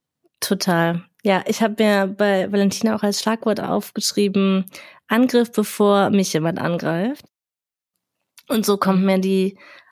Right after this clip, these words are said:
Speaker 1: auch total vor. Also als, äh, kurze Backstory. Ich glaube, die hat seit zweitausendfünfzehn schon, zweitausendzwanzig, sorry, die ist ja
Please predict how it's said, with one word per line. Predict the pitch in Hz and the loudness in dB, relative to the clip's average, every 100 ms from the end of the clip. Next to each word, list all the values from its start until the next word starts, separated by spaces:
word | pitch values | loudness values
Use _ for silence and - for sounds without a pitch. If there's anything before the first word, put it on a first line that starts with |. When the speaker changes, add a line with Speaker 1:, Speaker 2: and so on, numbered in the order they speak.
| _ | _
Speaker 1:
auch | - 190 | 0 0
total | - 190 - 185 | 0 -2 0 -2
vor. | - 175 165 | 0 -2 0
Also | 202 | 2
als, | 196 202 - | 2 0 -2
äh, | - 202 190 | 0 0 -2
kurze | - 214 208 | -2 -4 -2
Backstory. | 190 220 - 180 175 208 277 - _ _ _ _ - | -2 -2 0 2 4 2 0 -4 _ _ _ _ -20
Ich | - | -2
glaube, | 214 208 | 0 2
die | 202 | 0
hat | 190 - | -2 -2
seit | 196 196 | -2 0
zweitausendfünfzehn | 226 220 220 202 196 247 247 214 208 | -4 0 0 0 2 0 0 -2 0
schon, | 208 202 - 196 190 | 0 -2 -4 -6 -2
zweitausendzwanzig, | - 208 202 196 - 214 - 202 269 - 240 247 | 0 0 0 0 2 0 2 0 0 -8 -20 -20
sorry, | - 190 180 180 220 | -4 -2 0 -2 -2
die | 202 | -4
ist | 196 | -4
ja | 175 160 | -4 -4